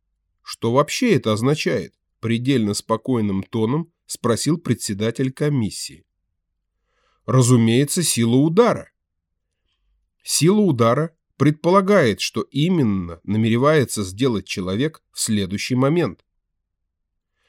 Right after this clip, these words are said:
В этот момент он максимально сосредотачивается. Это сосредоточение и находит отражение в его кулаке. После этого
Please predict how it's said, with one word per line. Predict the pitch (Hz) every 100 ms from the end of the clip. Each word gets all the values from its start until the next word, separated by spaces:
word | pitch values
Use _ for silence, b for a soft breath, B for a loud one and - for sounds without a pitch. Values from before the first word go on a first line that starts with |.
| _ _ _ _ _
В | 87
этот | 110 113
момент | 113 117 127 170 135
он | 117
максимально | 113 107 - 104 107 135 151
сосредотачивается. | - 147 143 143 147 180 175 107 87 78 - - - _ _ _ _
Это | 113 131 107
сосредоточение | - 101 110 98 98 92 - 123 127 151 160 156 _ _ _
и | - 101
находит | 107 - 202 170 110
отражение | 104 104 92 113 143 160
в |
его | 131 92 87
кулаке. | 90 117 135 147 202 202 _ _ _ _ _ _ _ _ _ _ _ _ _ _ _ _ _ -
После | 135 147 123
этого | - 127 151 95 80